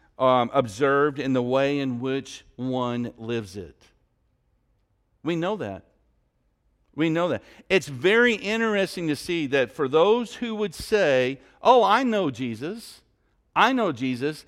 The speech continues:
that if the Apostle John was here, and if you were to say to John,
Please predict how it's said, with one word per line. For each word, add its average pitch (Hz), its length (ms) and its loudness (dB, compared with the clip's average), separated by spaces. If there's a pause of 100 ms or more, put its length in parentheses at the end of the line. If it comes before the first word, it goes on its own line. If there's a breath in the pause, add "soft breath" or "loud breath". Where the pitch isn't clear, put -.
(280 soft breath)
that 165 180 6
if 156 220 4
the 165 100 2
Apostle 202 520 0
John 156 460 0
was 240 180 -6
here, 247 400 -6
and 156 160 -2
if 156 180 -4
you 202 140 -6
were 262 140 -2
to 170 120 0
say 196 360 -2
to 220 100 -6
John, 202 460 -2